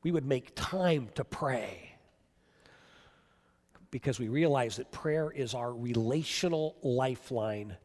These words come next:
to God. And as we made that shift in our lives, we found great encouragement from the prayers recorded in Scripture.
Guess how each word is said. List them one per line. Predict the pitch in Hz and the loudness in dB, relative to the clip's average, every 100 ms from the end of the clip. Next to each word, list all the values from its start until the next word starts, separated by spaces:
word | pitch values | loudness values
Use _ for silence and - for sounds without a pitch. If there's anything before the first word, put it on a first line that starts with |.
| - | -10
to | 107 | -10
God. | 101 95 98 95 - - _ _ _ _ _ _ _ _ _ _ _ _ - _ - - - | -8 -10 -10 -12 -14 -20 _ _ _ _ _ _ _ _ _ _ _ _ -20 _ -20 -10 -2
And | 143 - | -2 2
as | 220 254 | 2 4
we | 208 220 | 4 4
made | 190 226 294 311 | 4 6 8 10
that | 214 147 - | 10 8 4
shift | - - 139 - - | 0 4 4 2 -2
in | 160 | 2
our | 135 123 | 2 0
lives, | 113 - - 147 147 | -2 -2 -2 -4 0
we | 185 | -2
found | - 185 160 147 | 2 0 0 -2
great | 165 247 254 240 | -2 0 0 -2
encouragement | 220 - 254 254 185 139 180 - - - | -6 -4 -4 -2 0 2 2 0 -10 2
from | 220 | 6
the | 226 | 6
prayers | - - 240 240 151 | 6 8 10 8 8
recorded | 233 214 - 190 185 185 | 6 4 6 8 10 6
in | 180 180 | 4 0
Scripture. | - - 143 - - - 120 | -2 -6 -8 -6 -4 -4 -6